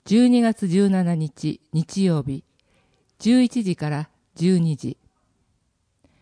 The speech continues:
場所、二階視聴覚室。対象、中高生から一般。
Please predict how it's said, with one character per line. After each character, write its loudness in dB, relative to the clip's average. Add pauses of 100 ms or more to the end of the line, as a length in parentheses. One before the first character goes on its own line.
(560)
場 -2
所、 -6 (320)
二 -2
階 -4
視 -20
聴 2
覚 -6
室。 -10 (1900)
対 0
象、 -2 (560)
中 0
高 2
生 -2
か -6
ら -8 (260)
一 -6 (180)
般。 -6